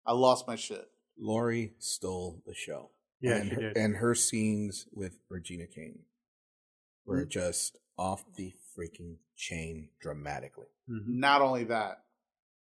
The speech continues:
Speaker 1: but she fucking brought it in her monologue, the joke.
Speaker 2: Mm-hmm.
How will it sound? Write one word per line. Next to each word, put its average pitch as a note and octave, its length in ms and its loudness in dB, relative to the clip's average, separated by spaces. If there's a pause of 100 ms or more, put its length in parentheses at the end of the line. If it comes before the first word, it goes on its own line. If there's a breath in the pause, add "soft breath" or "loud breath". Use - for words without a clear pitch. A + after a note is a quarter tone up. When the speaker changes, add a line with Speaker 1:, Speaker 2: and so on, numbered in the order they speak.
(120)
Speaker 1:
but B2+ 160 4
she C#3+ 240 -2
fucking C#3+ 480 0
brought B2 300 8
it A#2 140 4
in A2 120 -2
her G#2+ 100 -2
monologue, G#2+ 760 0
the G2+ 80 -8
joke. G2+ 440 -8 (440)
Speaker 2:
Mm-hmm. G#2+ 300 0